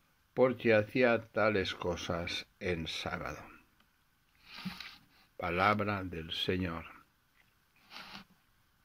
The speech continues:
Cuando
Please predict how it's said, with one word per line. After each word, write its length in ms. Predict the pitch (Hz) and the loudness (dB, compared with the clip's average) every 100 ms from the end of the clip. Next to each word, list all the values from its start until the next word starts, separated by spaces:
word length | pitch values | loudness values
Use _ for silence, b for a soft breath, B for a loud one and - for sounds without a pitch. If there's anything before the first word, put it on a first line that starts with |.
| _ _ _ _ _ _ _ _ _ _ _ b b b b b b b b b b b b b _ _ _ | _ _ _ _ _ _ _ _ _ _ _ b b b b b b b b b b b b b _ _ _
Cuando 840 | - 120 113 107 104 98 90 85 | 6 6 8 8 8 8 6 2